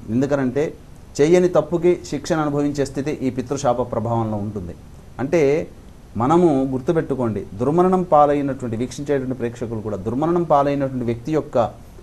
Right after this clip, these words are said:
ఆత్మకి విమోచనం కలగకుండా ఉన్నప్పుడు ఆ ఆత్మకి విమోచనం కలిగించే స్థితి మానవుడు, అనగా తన వంశంలో జన్మించినటువంటి వ్యక్తి చేయాలి. ఇది చేయలేకపోవడం వల్ల వచ్చే ఇబ్బందులే.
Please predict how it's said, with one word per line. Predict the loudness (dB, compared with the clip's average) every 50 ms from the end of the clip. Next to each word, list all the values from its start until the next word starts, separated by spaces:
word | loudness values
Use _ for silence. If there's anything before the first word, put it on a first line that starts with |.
| -20 -8 -2
ఆత్మకి | 2 4 4 4 2 0 0 0 0 2 2 -2 -4 -4 -4 -4
విమోచనం | -2 0 2 4 4 4 2 0 -2
కలగకుండా | 0 0 0 0 0 0 -2 -2 -2 0
ఉన్నప్పుడు | 0 0 0 -2 -2 -2 -2 -4 -4 -2 0
ఆ | 0
ఆత్మకి | 2 4 4 4 4 2 2 0 0 0
విమోచనం | 0 0 0 0 0 0 0 -2
కలిగించే | 0 0 0 0 0 -2 -2 -2 -2 -4
స్థితి | -4 -4 -6 -2 0 -2 -2 -2 -8 -16 -20 -20 -14 -4 0
మానవుడు, | 4 6 6 8 8 8 8 6 4 0 -2 -4
అనగా | -4 0 0 0
తన | 0 0 0 2
వంశంలో | 2 2 0 2 2 4 4 4
జన్మించినటువంటి | 4 2 0 0 -2 -2 -2 -4 -4 -4 -4 -4
వ్యక్తి | -4 -4 -4 -6 -6 -4 -2 -2
చేయాలి. | 0 0 -2 -4 -4
ఇది | -4 -2 -2 -2 -2 0
చేయలేకపోవడం | 2 4 4 4 4 2 0 2 2 2 2 2 2
వల్ల | 2 2 2
వచ్చే | 2 2 0 0 0 0 0
ఇబ్బందులే. | 0 0 -2 -2 -2 -2 -4 -4 -6